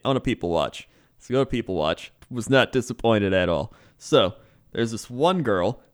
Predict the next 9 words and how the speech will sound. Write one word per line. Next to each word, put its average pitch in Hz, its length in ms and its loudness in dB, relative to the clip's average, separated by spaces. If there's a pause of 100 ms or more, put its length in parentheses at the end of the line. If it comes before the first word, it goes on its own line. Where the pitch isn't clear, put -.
(140)
probably, 180 320 4
like, 120 200 2
nineteen. 120 680 0
She - 160 -6
had, 175 100 2
like, 95 220 -6
four 127 280 0
kids 113 360 -4
already. 78 400 -2